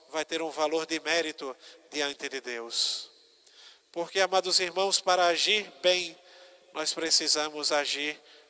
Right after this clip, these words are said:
movidos pela graça de Deus. A epístola da missa de ontem dizia que nós não podemos nem sequer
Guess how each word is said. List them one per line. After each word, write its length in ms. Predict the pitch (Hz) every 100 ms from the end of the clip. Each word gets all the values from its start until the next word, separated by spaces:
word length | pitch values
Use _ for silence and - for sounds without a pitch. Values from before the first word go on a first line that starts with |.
| _ -
movidos 1000 | 170 143 156 233 247 - 135 - - - - -
pela 220 | 165 156
graça 420 | 147 147 147 -
de 120 | 139 139
Deus. 600 | 131 127 120 - - - _ - - - - _ _ _ _ _ _ -
A 100 | 151
epístola 460 | - 202 - 196
da 120 | 190 185
missa 300 | 196 - 190
de 120 | 185
ontem 240 | 202 208
dizia 460 | 196 190 170 202 196
que 120 | 180
nós 200 | 185 190
não 120 | 180 196
podemos 540 | 196 190 202 190 151
nem 200 | 214 254
sequer 560 | - 226 - 185 165